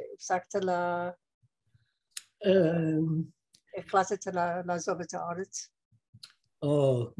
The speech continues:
Speaker 2: אוקיי.
Speaker 1: או,
Speaker 2: אה,
Speaker 1: או זה היה אז או היה המשך?
Speaker 2: כן, אחרי זה, קצת אחרי זה. אחרי זה, ב-, ביום כיפור.
Speaker 1: אה.
Speaker 2: כשהגיע יום כיפור, אני הייתי כל, כל שנה הייתי נוסע לארצות הברית,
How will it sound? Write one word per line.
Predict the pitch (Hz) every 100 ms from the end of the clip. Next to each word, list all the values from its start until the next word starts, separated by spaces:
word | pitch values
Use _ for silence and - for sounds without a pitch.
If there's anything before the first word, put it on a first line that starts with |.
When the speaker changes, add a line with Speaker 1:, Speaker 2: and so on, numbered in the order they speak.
| 143 _ - _ -
Speaker 2:
אוקיי. | 135 - 135 131 131 123 - - 143
Speaker 1:
או, | 139 139
Speaker 2:
אה, | 139 -
Speaker 1:
או |
זה | 190
היה | 208 202 190
אז | 214 294 302
או | 247 220 214
היה | 196 196 190
המשך? | 190 190 - 190
Speaker 2:
כן, | 185 175 170 170
אחרי | 156 175 180 156
זה, | 156
קצת | 131 - 170 165
אחרי | 151 147 147 131
זה. | 127 120 - - _ _ -
אחרי | 165 - 190 196
זה, | 175 170 180 165
ב-, | 170 175 185 180 175 175 170 165
ביום | 170 180 175
כיפור. | 185 180 214 143 - _ _ _ _ _ _ _ _ _ _ _ -
Speaker 1:
אה. | 147
Speaker 2:
כשהגיע | - - 156 156 175 185
יום | 180 196
כיפור, | 202 180 196 190 175 170 -
אני | 160 160 196 202
הייתי | 196 190
כל, | 202 190 190 190 190
כל | 190
שנה | 190 185 185
הייתי | 190 165 170
נוסע | 160 - 175 170
לארצות | 170 156 165 156
הברית, | 165 156 156 143 -